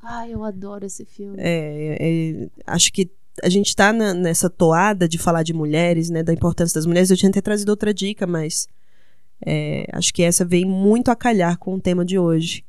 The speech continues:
Speaker 2: A Nise foi uma psiquiatra que, precursora da luta antimanicomial no Brasil e a criadora da terapia ocupacional, né? Enquanto a gente tava num momento de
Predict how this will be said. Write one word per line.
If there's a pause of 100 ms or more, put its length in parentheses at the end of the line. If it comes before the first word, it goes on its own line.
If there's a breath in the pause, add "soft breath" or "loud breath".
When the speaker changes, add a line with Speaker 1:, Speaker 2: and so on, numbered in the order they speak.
(380)
Speaker 2:
A
Nise
foi
uma (240)
psiquiatra
que, (580 soft breath)
precursora
da
luta
antimanicomial
no
Brasil
e
a
criadora
da
terapia
ocupacional,
né?
Enquanto
a
gente
tava
num
momento
de